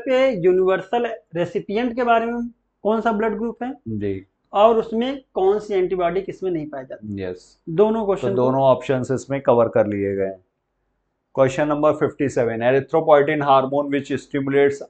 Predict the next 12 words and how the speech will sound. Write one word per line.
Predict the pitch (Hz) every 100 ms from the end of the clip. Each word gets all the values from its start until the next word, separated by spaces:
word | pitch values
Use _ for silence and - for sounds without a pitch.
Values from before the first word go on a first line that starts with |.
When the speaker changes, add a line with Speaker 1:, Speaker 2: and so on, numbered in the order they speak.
| 123
Speaker 2:
आरबीसी | 127 123 135 135 143 147
formation | 123 113 110 - 110 - _ _ _ _ _ _ _ _ _
is | 135 135
produced | 135 131 123 127 120 117 113
by, | 98 92 - _ _ _ _ _ 117
तो |
ये | 120 120
जेजी | 120 123 127 139
सेल | 135 139 139
से | 135 139
है | 139 143 143
और | 113 117 120 120 -